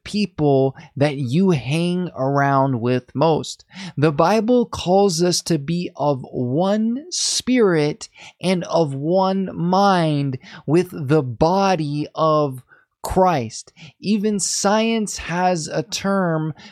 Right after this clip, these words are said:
called mirror neurons, that the neurons in your brain start to mirror those who you are surrounded with. But let's start talking Bible. Amen. Second Corinthians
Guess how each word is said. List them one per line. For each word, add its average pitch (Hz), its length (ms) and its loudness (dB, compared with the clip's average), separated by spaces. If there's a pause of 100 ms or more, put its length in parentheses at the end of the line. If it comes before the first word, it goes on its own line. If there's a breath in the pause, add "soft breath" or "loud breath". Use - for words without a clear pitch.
(100 loud breath)
called 165 380 2
mirror 190 720 0
neurons, 139 960 2 (260 loud breath)
that 165 300 -2
the 175 100 2
neurons 190 680 0
in 180 240 -2
your 160 260 4
brain 156 760 -2 (180 loud breath)
start 175 480 0
to 160 160 -2
mirror 160 720 0
those 170 540 0
who 160 160 -4
you 160 240 0
are 151 260 -2
surrounded 139 1300 2 (260 loud breath)
with. 120 400 0 (440 loud breath)
But 156 200 2
let's 196 300 2
start 180 640 0
talking 135 760 0
Bible. 104 680 0 (340 loud breath)
Amen. 156 600 2 (220 loud breath)
Second 202 560 0
Corinthians 139 840 0